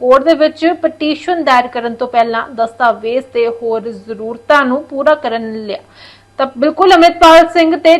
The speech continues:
ਤੀਜੀ ਵਾਰ ਐਨ ਐਸ ਏ ਕਾਨੂੰਨ ਲਗਾਇਆ ਗਿਆ ਹੈ ਤੇ ਉਹ ਇਸ ਨੂੰ ਕੋਰਟ ਦੇ ਵਿੱਚ ਚੁਣੌਤੀ ਦੇਣ ਜਾ ਰਹੇ ਹਨ। ਅੰਮ੍ਰਿਤਪਾਲ ਸਿੰਘ ਦੇ ਨੌ ਸਾਥੀ, ਉਹਨਾਂ ਦੇ ਨਾਲ ਦੋ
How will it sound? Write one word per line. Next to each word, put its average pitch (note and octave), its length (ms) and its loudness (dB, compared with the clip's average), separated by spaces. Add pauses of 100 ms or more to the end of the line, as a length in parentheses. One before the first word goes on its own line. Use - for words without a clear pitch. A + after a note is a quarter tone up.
ਤੀਜੀ D#4+ 420 0
ਵਾਰ C#4 380 6 (100)
ਐਨ C4 220 -2
ਐਸ C#4+ 220 -4
ਏ D4 100 2
ਕਾਨੂੰਨ C4 540 -2
ਲਗਾਇਆ A#3 500 2
ਗਿਆ A#3+ 180 0
ਹੈ A#3 220 2
ਤੇ C4 80 0
ਉਹ A#3+ 320 -4
ਇਸ A#3+ 260 -12
ਨੂੰ B3 140 -6 (120)
ਕੋਰਟ D4 280 4
ਦੇ D#4 80 0
ਵਿੱਚ C4+ 300 -2 (180)
ਚੁਣੌਤੀ A#3+ 540 -4 (120)
ਦੇਣ B3 300 -2
ਜਾ G3+ 200 -8
ਰਹੇ F#3+ 220 -8
ਹਨ। A#3 160 -4 (520)
ਅੰਮ੍ਰਿਤਪਾਲ D4+ 520 6
ਸਿੰਘ E4 260 4
ਦੇ E4 300 8
ਨੌ D4+ 320 4
ਸਾਥੀ, D4+ 600 0 (360)
ਉਹਨਾਂ E4+ 340 6
ਦੇ F#4+ 160 2
ਨਾਲ D4+ 420 4
ਦੋ C#4+ 120 2